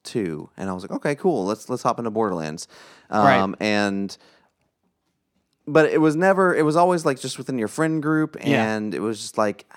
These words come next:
Speaker 1: it didn't, most people didn't change them. They would set it once and, like, you know, they would, wouldn't
Speaker 2: That's right.
Speaker 1: change it. And so I think this will be a lot more of a, a, uh, um, thoughtful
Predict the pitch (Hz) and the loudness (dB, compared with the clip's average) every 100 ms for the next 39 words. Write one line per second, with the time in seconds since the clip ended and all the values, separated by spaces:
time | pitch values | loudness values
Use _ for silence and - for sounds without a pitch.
0 | - - 120 143 147 - _ _ _ _ | -20 -14 -8 -4 -4 -8 _ _ _ _
1 | _ - _ - - - - - 165 180 | _ -20 _ -20 -16 -14 -14 -12 2 2
2 | 185 175 139 123 - 151 147 151 143 117 | 4 2 2 0 0 0 0 0 2 2
3 | - 170 151 117 123 123 120 - 110 104 | 2 2 4 2 2 2 0 -4 0 0
4 | 104 - - 117 110 113 117 - 135 139 | -2 -14 -8 -2 0 0 -2 -4 -2 0
5 | 123 110 104 104 82 95 104 95 92 - | 0 0 -2 -2 -2 -4 -4 -4 -4 -16
6 | - - - _ _ _ _ _ _ _ | -20 -20 -20 _ _ _ _ _ _ _
7 | _ _ - 117 131 113 131 - 113 104 | _ _ -4 -2 -2 0 -2 0 -2 0
8 | 104 - 104 104 110 107 107 104 98 95 | -2 -2 -2 0 2 0 0 0 2 2
9 | 95 95 - 95 92 87 - - 92 90 | 0 0 -2 -2 -4 -6 -12 -8 -6 -4
10 | 82 - - - 98 92 87 76 76 69 | -6 -10 -16 -10 -8 -6 -4 -4 -2 -4
11 | 55 - _ _ _ _ _ _ - 90 | -6 -12 _ _ _ _ _ _ -14 -12
12 | 73 60 - _ _ _ _ _ _ _ | -12 -14 -20 _ _ _ _ _ _ _
13 | _ _ _ _ - 127 - - 95 82 | _ _ _ _ 0 2 2 -4 -4 -4